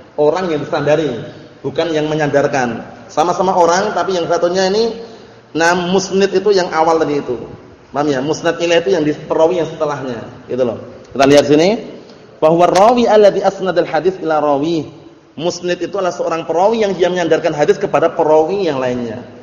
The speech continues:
Fa idza qala haddatsani fulanun. Nah, ini perhatikan. Haddatsani fulanun. Telah menceritakan kepadaku si fulan. Si fulannya apa berarti?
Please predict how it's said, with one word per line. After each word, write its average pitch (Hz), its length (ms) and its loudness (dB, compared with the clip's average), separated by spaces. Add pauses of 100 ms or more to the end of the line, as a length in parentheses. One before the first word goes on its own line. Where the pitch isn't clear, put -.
(180)
Fa 143 160 -2
idza 151 240 2
qala 151 240 4
haddatsani 160 720 0
fulanun. 160 800 -2
Nah, 113 80 -10
ini 120 160 -8
perhatikan. 120 400 -8 (560)
Haddatsani 196 1040 0
fulanun. 147 960 0 (240)
Telah 196 400 0
menceritakan 196 800 -2
kepadaku 185 800 -2 (240)
si 165 160 -6
fulan. 139 320 -4 (720)
Si 196 160 -2
fulannya 214 400 4
apa 175 160 0
berarti? 143 320 0